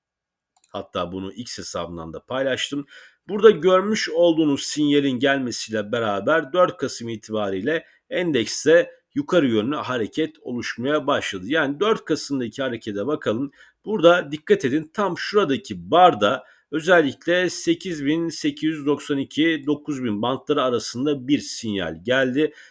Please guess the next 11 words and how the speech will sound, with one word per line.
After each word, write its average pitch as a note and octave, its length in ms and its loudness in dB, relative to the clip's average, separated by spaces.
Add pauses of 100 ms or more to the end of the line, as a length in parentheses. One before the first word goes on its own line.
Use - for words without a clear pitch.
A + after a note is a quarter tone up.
(140)
Dokuz F#3 380 0
binden G2 460 -2
bu E3+ 140 -2
noktaya F3 520 2
on E3+ 360 0
bin E3+ 140 2
seksen D3+ 640 -4
bir F#3 100 -4
seviyesine B2 680 -4
kadar D#3 280 0
geldik. D3+ 460 4